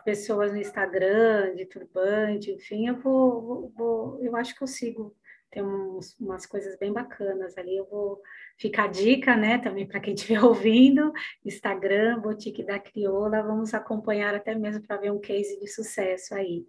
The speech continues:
É, e me diga uma coisa, Silvia, é,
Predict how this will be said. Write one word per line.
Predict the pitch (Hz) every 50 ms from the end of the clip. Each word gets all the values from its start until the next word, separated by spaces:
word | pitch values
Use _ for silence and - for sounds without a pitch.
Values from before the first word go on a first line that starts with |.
| - - - - - - - - - - - _ _
É, | - 208 202 202 202 202 202 202 196 196 196 196 - 311
e | 247 240
me | 247 254
diga | 262 - 311 -
uma | 349 415 415 415 403
coisa, | - - 247 226 214 220 214 208
Silvia, | 208 - - 220 202 202 196 196 202 196
é, | 196 208 202 196 190 190 190